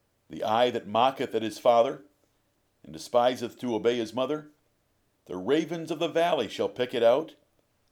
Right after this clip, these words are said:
and the young eagles shall eat it." Amen.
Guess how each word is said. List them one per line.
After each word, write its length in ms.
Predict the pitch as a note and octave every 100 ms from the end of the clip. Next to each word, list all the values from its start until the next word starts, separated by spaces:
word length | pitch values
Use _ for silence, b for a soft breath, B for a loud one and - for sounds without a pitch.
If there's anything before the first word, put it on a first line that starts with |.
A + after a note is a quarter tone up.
| _ -
and 120 | F2+
the 60 |
young 260 | G2+ C3 C3+
eagles 380 | D#3 A2 G#2 G2
shall 240 | - G#2+
eat 180 | - C3+
it." 240 | F2+ - - _ _ _ _ _ _ _ _ _ _ _ -
Amen. 680 | A#2+ B2+ A2+ A#2 D#2 -